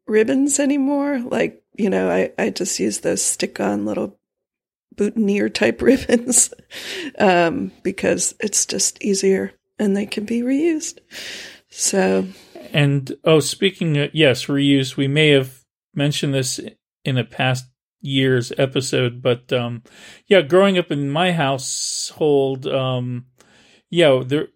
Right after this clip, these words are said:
Speaker 2: we were big paper savers.
Speaker 1: Mm-hmm.
Speaker 2: Um, Mom and Dad both grew up during the Depression, so,
Speaker 1: Mm-hmm.
Speaker 2: um, nothing got thrown out. So, like, over the years, you got to know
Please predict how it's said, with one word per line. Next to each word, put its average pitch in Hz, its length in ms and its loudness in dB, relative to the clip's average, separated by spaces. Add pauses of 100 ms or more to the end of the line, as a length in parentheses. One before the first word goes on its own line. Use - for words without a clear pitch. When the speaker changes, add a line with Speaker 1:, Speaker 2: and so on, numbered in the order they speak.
Speaker 2:
we 156 220 -4
were 151 140 -2
big 180 380 0
paper 208 360 0
savers. 127 840 -2 (280)
Speaker 1:
Mm-hmm. 226 320 -6
Speaker 2:
Um, 127 380 -2 (140)
Mom 135 400 -2
and 131 100 -6
Dad 127 280 4
both 127 440 -2 (120)
grew 143 180 4
up 143 140 -2
during 165 280 2
the 135 80 -4
Depression, 127 720 -2
so, 120 400 -2
Speaker 1:
Mm-hmm. 120 100 -4
Speaker 2:
um, 127 340 -4 (680)
nothing 170 400 2
got 135 240 2
thrown 135 280 -4
out. 131 240 -4
So, 175 380 4
like, 170 260 2
over 196 200 4
the 180 100 0
years, 165 400 2
you 151 80 -4
got 143 260 2
to - 80 -10
know 139 600 -2